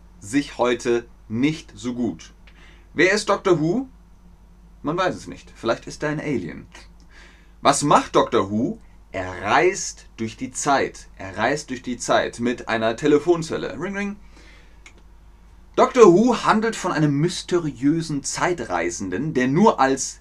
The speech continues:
der Doktor bekannt ist. Zeitreisen, hm, schwierig. Sehr beliebt in Science Fiction, aber schwierig.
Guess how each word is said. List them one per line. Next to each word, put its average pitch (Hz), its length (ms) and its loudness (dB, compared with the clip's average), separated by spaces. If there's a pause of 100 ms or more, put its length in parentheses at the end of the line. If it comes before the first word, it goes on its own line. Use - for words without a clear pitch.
(100)
der 120 500 2 (100)
Doktor 120 640 0
bekannt 120 520 -2
ist. - 440 -10 (360)
Zeitreisen, 139 880 2 (280)
hm, 127 600 -4 (260)
schwierig. 151 840 0 (240)
Sehr 127 280 0
beliebt 165 420 0
in 139 100 -4
Science 135 340 -2
Fiction, 170 420 -6
aber 123 500 0
schwierig. 131 720 -4